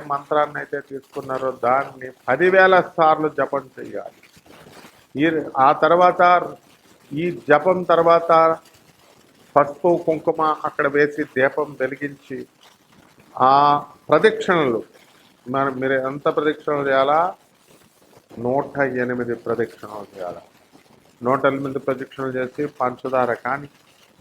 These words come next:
బెల్లం ముక్క కానీ ఏదో ఒకటి నివేదన చేసి, ఇది మూడో రెమెడీ. నాలుగో రెమెడీ వచ్చేసరికి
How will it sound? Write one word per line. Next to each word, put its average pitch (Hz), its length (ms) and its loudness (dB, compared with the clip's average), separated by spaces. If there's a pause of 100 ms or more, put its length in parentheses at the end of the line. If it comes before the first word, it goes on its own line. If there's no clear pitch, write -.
(140)
బెల్లం 127 300 0
ముక్క 123 220 -8
కానీ 131 360 -4
ఏదో 131 300 0
ఒకటి 123 260 -6
నివేదన 123 560 -4 (180)
చేసి, 151 300 -2 (880)
ఇది 120 300 -6 (340)
మూడో 113 300 0
రెమెడీ. 92 400 -8 (920)
నాలుగో 127 460 0
రెమెడీ 123 360 -2
వచ్చేసరికి 127 1000 -4